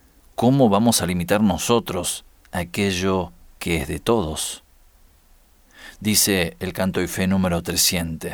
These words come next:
trescientos: "Convéncenos que por tener un Padre Dios somos hermanos. Su voluntad es que haya paz, justicia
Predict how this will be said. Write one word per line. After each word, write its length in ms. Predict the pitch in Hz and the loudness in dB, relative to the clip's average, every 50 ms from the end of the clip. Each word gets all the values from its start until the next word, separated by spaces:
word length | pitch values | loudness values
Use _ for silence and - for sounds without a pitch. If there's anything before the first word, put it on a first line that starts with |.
| 71 - | -10 -8
trescientos: 840 | - 90 92 - - 95 90 80 78 76 - 82 - - - - - _ _ _ _ _ _ _ _ _ _ - - _ - - - - - _ | -6 -2 0 0 0 0 -2 -4 -4 -6 -8 -6 -6 -6 -6 -8 -12 _ _ _ _ _ _ _ _ _ _ -20 -20 _ -20 -20 -20 -20 -20 _
"Convéncenos 1040 | - 101 98 95 98 117 123 131 131 127 - 123 98 85 82 82 82 - - - - - - _ _ _ _ _ _ _ _ _ _ | -2 0 2 4 4 4 6 6 4 2 2 0 0 0 0 -2 -4 -4 -6 -6 -10 -14 -20 _ _ _ _ _ _ _ _ _ _
que 120 | - 92 | -6 -4
por 200 | 90 - 87 80 | -2 -2 -4 -2
tener 260 | - - 87 95 98 98 | -2 -2 0 2 2 2
un 160 | 95 85 85 | 2 0 0
Padre 340 | 85 87 90 90 85 87 80 | 0 0 0 0 0 -2 -2
Dios 260 | 82 90 98 95 - | 0 0 0 0 0
somos 360 | - - 92 87 85 82 - | -2 0 0 0 0 0 -2
hermanos. 680 | 92 85 87 87 92 90 85 85 78 - - - - - _ _ _ _ _ _ _ _ _ _ _ _ _ _ _ _ | -2 0 0 0 0 0 -2 -4 -4 -6 -8 -8 -10 -14 _ _ _ _ _ _ _ _ _ _ _ _ _ _ _ _
Su 180 | _ - - 98 | _ -6 -4 -2
voluntad 540 | 85 87 85 85 85 80 - 95 98 98 92 - - - _ - | 0 0 0 0 0 0 0 2 2 2 -2 -4 -14 -20 _ -8
es 160 | 104 101 - | -6 -6 -6
que 260 | - - - 98 95 | -10 -6 -2 0 2
haya 300 | 92 104 101 - 87 82 | 2 2 2 0 -2 -2
paz, 480 | - - 104 95 85 - - - - - _ _ _ _ _ _ | 0 0 0 0 0 -4 -6 -6 -10 -14 _ _ _ _ _ _
justicia 840 | _ - - 104 - - - - 113 - - - - 90 82 - - | _ -8 -6 -6 -6 -6 -4 -4 -2 0 0 0 0 0 -2 -2 -6